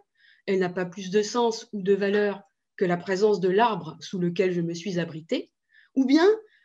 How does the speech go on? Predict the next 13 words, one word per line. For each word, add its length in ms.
je 140
peux 360
aussi 260
être 260
transie 840
d'un 160
seul 240
coup 160
de 140
honte, 400
et 360
ce 160
sentiment, 580